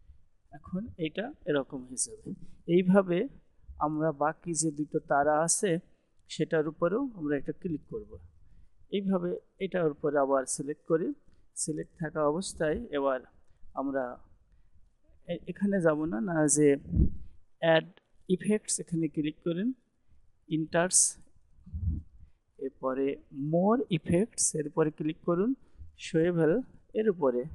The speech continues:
একবার ক্লিক করি, ওকে করি। এইবার এইটার উপরে ফাইভ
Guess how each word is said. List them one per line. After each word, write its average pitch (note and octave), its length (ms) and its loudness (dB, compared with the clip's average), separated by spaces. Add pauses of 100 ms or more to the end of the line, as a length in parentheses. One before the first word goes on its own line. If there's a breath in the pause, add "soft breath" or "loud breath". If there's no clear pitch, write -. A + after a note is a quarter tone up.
(100)
একবার C3+ 320 -4
ক্লিক C#3 360 -8
করি, E3+ 260 -4 (680)
ওকে E3+ 240 -4
করি। C3 340 -4 (1200)
এইবার C3+ 460 -4 (120)
এইটার F3 380 2
উপরে B2 340 -6 (280)
ফাইভ E3 360 0